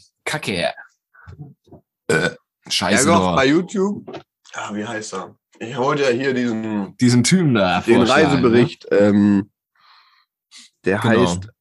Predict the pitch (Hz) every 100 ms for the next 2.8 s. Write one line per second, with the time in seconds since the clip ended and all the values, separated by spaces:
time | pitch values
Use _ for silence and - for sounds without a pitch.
0 | _ _ _ _ _ _ _ - - 151
1 | 147 - 120 117 156 156 113 101 101 95
2 | - 101 113 131 117 107 104 127